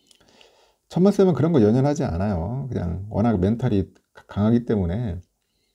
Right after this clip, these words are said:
뭐 그러려니 하고 갑니다. 제 갈 길 가는 거예요. 오히려 그때가 더 좋았지 않았나 하는 생각이 듭니다. 일, 이 년 정도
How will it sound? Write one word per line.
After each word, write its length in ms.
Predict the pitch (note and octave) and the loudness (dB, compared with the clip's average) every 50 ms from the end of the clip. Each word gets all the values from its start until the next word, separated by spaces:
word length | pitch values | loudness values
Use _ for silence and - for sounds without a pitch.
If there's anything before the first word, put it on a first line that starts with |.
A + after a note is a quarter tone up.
| _ _ | _ _
뭐 120 | - F2 D#2+ | -10 -10 -8
그러려니 500 | - F2+ F#2+ F#2 F#2+ F#2 E2+ F2 E2+ E2 | -2 0 2 2 4 2 2 0 -4 -4
하고 380 | D#2 C3 C#3+ E3+ E3 C3 G#2 | -4 -4 -2 0 0 0 0
갑니다. 560 | - - F2+ G2 A#2 B2+ - C#3 G#2+ F#2+ - - _ _ _ _ | -2 -4 -4 -4 -4 -4 -6 -6 -8 -8 -10 -14 _ _ _ _
제 140 | - - G2 | -10 -8 -4
갈 180 | - A2+ A#2 | -4 -4 -2
길 120 | - D3 - | -2 -2 -2
가는 260 | - - - - - | -2 -4 -4 -4 -4
거예요. 560 | - D#3+ E3+ F#3+ - - - A#2+ A#2+ C#3 C#3 - _ _ _ _ _ | -4 -6 -6 -6 -6 -8 -8 -10 -10 -12 -14 -16 _ _ _ _ _
오히려 260 | - F#2+ G#2 G#2 G2+ - | -4 -2 -2 -2 -2 -4
그때가 320 | - - - A2+ A2 G2+ | -8 -8 -4 -4 -4 -4
더 120 | - - | -4 -6
좋았지 560 | - - - G#2 A2 A2 A2 - - - - G#2+ | -8 -4 -4 -4 -4 -4 -6 -14 -10 -6 -4 -2
않았나 320 | F2 E2 F#2 G#2+ A2 G#2 | 0 0 0 0 0 0
하는 120 | F2+ G#2 G#2 | 0 -2 -2
생각이 320 | - C3 B2 A2 F#2 E2 | -4 -4 -2 -2 -4 -4
듭니다. 460 | - - G2+ G#2 G2+ F2 D2+ D2+ D#2 E2 - _ _ _ _ _ _ _ _ - - _ _ _ _ _ - - _ _ _ - - - - - - _ _ _ _ - | -4 -4 -4 -4 -4 -6 -8 -8 -10 -12 -14 _ _ _ _ _ _ _ _ -20 -20 _ _ _ _ _ -20 -20 _ _ _ -20 -20 -20 -20 -20 -20 _ _ _ _ 4
일, 160 | C3 C#3 D#3 | 4 6 6
이 80 | F3 F3 | 6 6
년 180 | F3 E3 D#3+ | 4 4 2
정도 460 | C3+ C3 C3+ C3 C3 B2 A#2+ B2 - | 2 2 2 4 4 2 2 0 -6